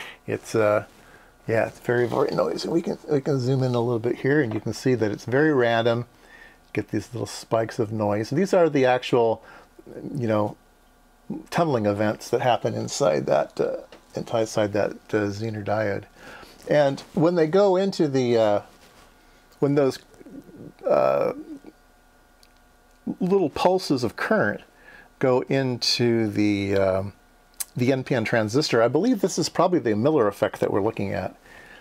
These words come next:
It's probably these straight lines. Uh, here, let me take a single shot of one. Uh, oops,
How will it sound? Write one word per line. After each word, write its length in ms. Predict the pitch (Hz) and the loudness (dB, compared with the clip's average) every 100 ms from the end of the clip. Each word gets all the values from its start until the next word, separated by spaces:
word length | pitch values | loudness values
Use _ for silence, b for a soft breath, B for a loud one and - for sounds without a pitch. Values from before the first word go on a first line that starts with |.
| B | B
It's 100 | - | -12
probably 640 | - 143 131 120 117 117 - | 0 0 2 2 2 0 0
these 280 | 131 127 | 0 0
straight 440 | - - 175 165 - | -4 0 2 2 2
lines. 640 | 135 123 117 104 123 - - B B B B - | 2 2 2 0 -4 -10 -18 B B B B -6
Uh, 160 | - - | -4 -4
here, 260 | - - - | -4 -6 -4
let 140 | - | -4
me 40 | - | -4
take 160 | 127 | -4
a 60 | - | -4
single 300 | - 120 120 | -2 -2 0
shot 260 | - 113 | 0 0
of 140 | 107 101 | -2 -4
one. 240 | 101 104 - _ _ B B B - - | -4 -4 -12 _ _ B B B -20 -16
Uh, 300 | - - 123 - - - _ _ _ _ _ - | -10 -8 -8 -12 -20 -20 _ _ _ _ _ -14
oops, 340 | - - - | -14 -14 -20